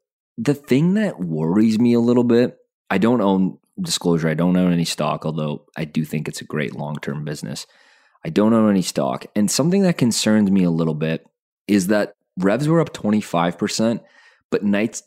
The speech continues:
booked were down eight percent from twenty nineteen. Now, this is, like, this kind of complaint, which is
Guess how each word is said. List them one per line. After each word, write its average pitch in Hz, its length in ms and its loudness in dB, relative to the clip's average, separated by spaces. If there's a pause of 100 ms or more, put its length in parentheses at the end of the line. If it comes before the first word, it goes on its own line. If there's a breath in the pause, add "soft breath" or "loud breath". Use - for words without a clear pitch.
booked 98 420 0
were 95 120 2
down 90 360 0
eight 87 240 -2
percent 85 520 -6
from 85 220 -4
twenty 80 280 -6
nineteen. 78 640 -8 (480)
Now, 110 420 0 (160)
this 123 400 2
is, 170 160 2
like, 135 320 0
this 110 240 0
kind 107 240 -2
of 101 80 -2
complaint, 92 560 -2
which 87 240 -2
is 82 360 0